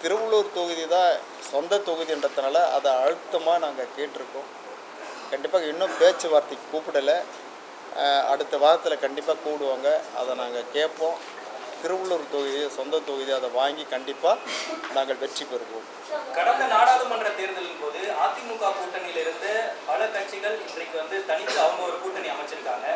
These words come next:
Speaker 2: இது அதிமுகவுக்கு எந்தவித பின்னடைவை ஏற்படுத்துமா?
Speaker 1: இது எந்த சூழ்நிலையிலும் அதிமுகவுக்கு பின்ன-,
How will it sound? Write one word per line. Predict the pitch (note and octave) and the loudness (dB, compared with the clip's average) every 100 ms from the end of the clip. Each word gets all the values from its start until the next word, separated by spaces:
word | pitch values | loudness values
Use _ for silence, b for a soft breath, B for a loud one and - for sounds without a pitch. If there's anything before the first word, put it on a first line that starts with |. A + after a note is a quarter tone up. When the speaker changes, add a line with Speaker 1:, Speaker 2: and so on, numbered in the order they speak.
| - - - - | -4 -10 -14 -6
Speaker 2:
இது | F#4 | 2
அதிமுகவுக்கு | G#3 A#3+ - C4 A3 G#3 | 4 4 2 -4 0 -2
எந்தவித | F#3 F#3+ F3+ F#3+ | -2 -6 -6 -6
பின்னடைவை | F#3 F#3 G3+ G3+ E3+ | -6 -6 -4 -2 -2
ஏற்படுத்துமா? | E3 - D3 D3 C#3 D3 - - - - - - - - - - - - - - - - | -4 -4 -6 -6 -6 -6 -6 -10 -12 -14 -12 -8 -8 -8 -12 -14 -14 -14 -12 -8 -8 -8
Speaker 1:
இது | A#2 A#2+ A#2+ A#2+ G#2+ A2+ | -8 -10 -12 -12 -10 -8
எந்த | C3 D3 D#3+ D#3+ D#3 | -8 -4 2 2 2
சூழ்நிலையிலும் | - D3 D3+ D3+ C#3 C3 B2 B2 D3+ D3 - - - - - A#2+ A2+ B2 | -2 -4 -6 -4 -4 -4 -4 -6 -8 -10 -12 -14 -14 -14 -12 -8 -2 2
அதிமுகவுக்கு | D3+ D3+ D3+ C3+ B2+ B2 A#2+ A#2+ D#3+ D#3 - | 2 0 -6 -6 -6 -2 -4 -2 -4 -4 -8
பின்ன-, | C#3+ F3 F3+ E3+ | -8 -4 2 4